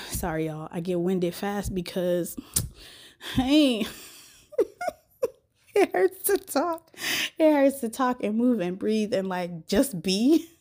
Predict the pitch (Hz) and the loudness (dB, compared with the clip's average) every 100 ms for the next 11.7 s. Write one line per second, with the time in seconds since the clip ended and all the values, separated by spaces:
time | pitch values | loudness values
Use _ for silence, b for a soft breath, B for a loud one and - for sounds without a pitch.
0 | _ _ _ _ _ _ _ - 403 359 | _ _ _ _ _ _ _ -2 2 4
1 | 320 262 262 175 294 381 381 311 320 - | 2 0 0 2 4 4 4 0 -2 -2
2 | 208 233 240 - B - 381 403 508 427 | -4 -4 -4 -8 B 2 6 8 6 4
3 | - 427 466 349 370 392 403 - 349 349 | 6 8 8 6 2 2 0 0 0 0
4 | 339 359 370 370 403 427 427 B B B | 0 0 0 0 2 2 -2 B B B
5 | B B - 196 220 214 202 - 214 196 | B B -6 4 6 6 4 0 2 2
6 | 196 185 - 196 247 247 185 165 156 147 | 0 -2 -6 0 4 4 4 0 0 -4
7 | - - 185 b b b b _ - 165 | -10 -12 -12 b b b b _ 0 0
8 | 151 151 165 160 220 190 180 156 156 156 | 0 -2 -4 0 0 2 2 2 0 -2
9 | 151 151 151 147 160 - 160 151 147 - | -4 -4 -4 -6 -8 -6 -4 -4 -6 -4
10 | 160 151 117 147 151 147 143 143 143 - | -4 -4 -6 -6 -6 -6 -6 -8 -10 -8
11 | 151 147 151 143 131 156 | -6 -2 -2 -2 -2 -2